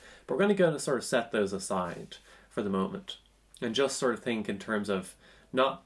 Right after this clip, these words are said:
correctness, not in terms of the epistemic status of the person making it, but just sort of the objective status of the assertion itself. Now that might seem kind of paradoxical at first when you think about it, because you might think, "Well, what is there to the objective status of an assertion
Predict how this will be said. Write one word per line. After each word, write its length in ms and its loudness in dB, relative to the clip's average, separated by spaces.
correctness, 520 0
not 340 6
in 80 -4
terms 420 -2
of 300 0
the 100 6
epistemic 640 2
status 600 -2
of 120 -4
the 80 -4
person 380 -4
making 360 -2
it, 180 -8
but 140 -2
just 260 4
sort 200 2
of 140 0
the 120 0
objective 560 0
status 600 -2
of 120 -2
the 80 2
assertion 480 -2
itself. 680 -8
Now 120 6
that 160 8
might 180 6
seem 400 4
kind 180 0
of 100 2
paradoxical 680 2
at 80 -2
first 300 -8
when 80 -2
you 40 -6
think 140 -2
about 240 -4
it, 60 -8
because 200 2
you 80 0
might 160 2
think, 140 -2
"Well, 160 4
what 160 4
is 200 4
there 260 4
to 120 -12
the 140 2
objective 400 0
status 460 0
of 100 -2
an 80 0
assertion 560 -6